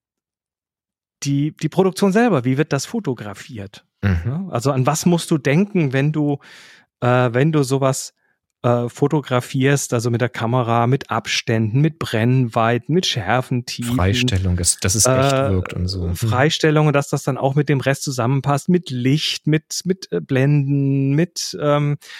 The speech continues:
Speaker 1: also zum Beispiel, also nur so ein Beispiel, ist für, ist für uns, für uns alte Hasen eigentlich alles nicht ungewöhnlich und auch nichts Neues, aber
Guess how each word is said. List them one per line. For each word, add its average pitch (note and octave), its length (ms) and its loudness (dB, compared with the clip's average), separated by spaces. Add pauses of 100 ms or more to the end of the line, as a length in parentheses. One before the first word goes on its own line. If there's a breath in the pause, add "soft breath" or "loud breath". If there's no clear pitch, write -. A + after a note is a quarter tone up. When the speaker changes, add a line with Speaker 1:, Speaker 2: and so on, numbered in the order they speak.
(100)
Speaker 1:
also C#3+ 140 2
zum D3+ 160 2
Beispiel, B2 340 0
also C3 140 0 (160 soft breath)
nur B2+ 140 0
so C#3+ 100 0
ein A#2+ 220 0
Beispiel, A#2+ 540 -2 (360 soft breath)
ist - 340 -2
für, G3 120 -2
ist - 200 -2
für F#3+ 120 0
uns, G3+ 560 0
für - 100 -4
uns - 440 -2 (180)
alte D#3 460 2
Hasen D#3+ 340 0
eigentlich D#3+ 360 -2
alles D3+ 300 0
nicht C#3 300 -4
ungewöhnlich C#3+ 680 0
und C#3 120 -6
auch B2 200 -4
nichts - 280 -10
Neues, B2+ 360 0
aber B2+ 300 -2